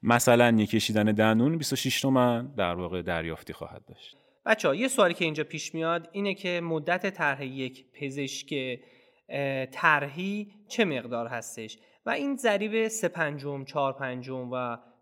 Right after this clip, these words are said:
Speaker 2: پنج پنجمی که همه ما میشنویم شامل چی می‌شه و امتیازاتی که هر پزشک یا دندون پزشک طرحی می‌تونه توی یه سال جمع کنه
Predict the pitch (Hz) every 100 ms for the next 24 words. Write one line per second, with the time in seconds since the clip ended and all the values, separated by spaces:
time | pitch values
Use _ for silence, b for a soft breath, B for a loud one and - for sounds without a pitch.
0 | - 156 151 - 151 151 214 165 123 123
1 | 117 156 170 175 131 113 117 117 131 120
2 | 135 170 190 b b b - 170 165 165
3 | - - 147 120 - 92 92 151 190 226
4 | 220 226 214 240 262 220 - 147 135 208
5 | 202 226 226 - - - 170 160 214 208
6 | 208 156 139 143 139 139 143 208 - 147
7 | 147 135 165 165 - 135 127 127 123 127
8 | - 123 120 131 127 120 143 139 160 185